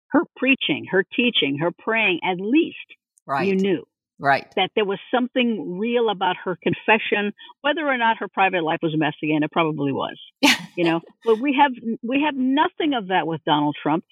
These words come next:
Speaker 1: and yet his people vouch for him, Pentecostal leaders vouch for him, um, because they, they wanna secure particular political goods out of him.
Speaker 2: Right. No.
Speaker 1: And they have so far, and they have, and they'll, and they'll never leave his side.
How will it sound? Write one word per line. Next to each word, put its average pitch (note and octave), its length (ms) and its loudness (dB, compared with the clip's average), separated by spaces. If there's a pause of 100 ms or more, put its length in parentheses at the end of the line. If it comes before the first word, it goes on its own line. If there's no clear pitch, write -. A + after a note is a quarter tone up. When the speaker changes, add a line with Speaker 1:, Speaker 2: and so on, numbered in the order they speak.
(200)
Speaker 1:
and G#3 200 0
yet A#3 180 2 (400)
his A#3 140 4 (100)
people G3+ 400 2 (600)
vouch G3 320 -2 (120)
for A#3 100 0
him, F3 380 0 (100)
Pentecostal A3+ 480 2
leaders F3+ 320 0
vouch D#3+ 300 0
for F3 80 0
him, D3+ 240 2 (560)
um, E3+ 440 0 (760)
because A#3+ 400 -2
they, B3 280 0
they G#3+ 240 0
wanna A#3+ 320 0
secure B3 360 2
particular A3+ 520 -2
political G#3+ 420 0
goods E3+ 460 -2
out C#3 180 -2
of C#3 120 -4
him. - 160 -6
Speaker 2:
Right. D#3 420 -2 (300)
No. C4 120 -6
Speaker 1:
And G3 140 2
they G#3 100 0
have A3+ 360 2
so F3+ 140 0 (100)
far, G#2 200 -4
and G3 160 0
they G#3+ 120 -2
have, G#3+ 160 2
and G#3+ 160 -2
they'll, A3+ 140 0
and B3 160 -2
they'll C4+ 120 0
never C#4 260 0
leave F#3+ 180 -2
his C#3+ 180 -8
side. - 220 -2